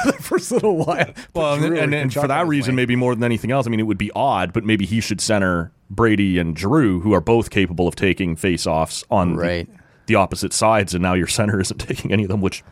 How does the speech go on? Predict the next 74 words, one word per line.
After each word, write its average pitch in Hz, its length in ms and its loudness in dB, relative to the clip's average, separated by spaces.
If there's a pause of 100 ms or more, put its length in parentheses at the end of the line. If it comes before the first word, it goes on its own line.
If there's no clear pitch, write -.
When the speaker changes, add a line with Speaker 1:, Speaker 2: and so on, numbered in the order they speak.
(580)
Speaker 2:
which 196 160 0
is 147 100 2
weird, 160 400 2
but 170 100 0
maybe 156 160 2
that's 147 160 0
just 143 140 -2
what 165 80 0
you 147 40 0
have 143 120 2
Speaker 1:
A - 20 -4
Speaker 2:
to 220 80 0
Speaker 1:
little 165 160 0
Speaker 2:
do - 20 -
Speaker 1:
bit 92 40 -2
Speaker 2:
for - 100 -2
Speaker 1:
weird, 139 100 0
Speaker 2:
a 147 40 0
Speaker 1:
but - 100 2
I 185 40 2
Speaker 2:
while. 180 60 0
Speaker 1:
mean, 165 120 0
Kachuk's 160 320 -4
been 135 140 -6
taking 120 280 -6
face-offs 110 380 -6
for - 120 -10
years 120 320 -2
for - 60 2
Speaker 2:
Yep. - 80 6
Speaker 1:
Stützle, 101 380 -6
too. 127 180 2
And 127 240 2
it's 151 160 -4
the 131 60 -2
same 123 340 2
thing 127 260 -2
with 101 100 -4
Stützle. 120 380 0
He, 113 140 -4
he 113 160 -4
has, 101 140 -2
what, 95 140 -4
a 92 40 -6
forty 101 400 -4
or 90 60 -6
forty-five 92 380 -4
percent - 400 -4
face-off? 110 420 0
Is - 100 -4
a 104 140 -4
Speaker 2:
Yeah, 156 100 2
he 101 60 2
hasn't 117 260 0
quite 113 220 0
figured 87 260 0
that 87 140 2
Speaker 1:
not - 140 0
Speaker 2:
out - 40 -10
Speaker 1:
great. 180 240 0
Speaker 2:
yet. 120 80 0
Speaker 1:
Yeah, 156 120 2
exactly. 101 440 -6 (500)
He 98 80 -8 (140)
does 104 180 -2
everything 98 220 0
else 101 180 -2
really, 101 320 0
really 92 160 0
Speaker 2:
Yep. 92 120 6
Speaker 1:
well, 127 160 2
so 117 120 -4
that's 113 180 2
okay. 117 400 2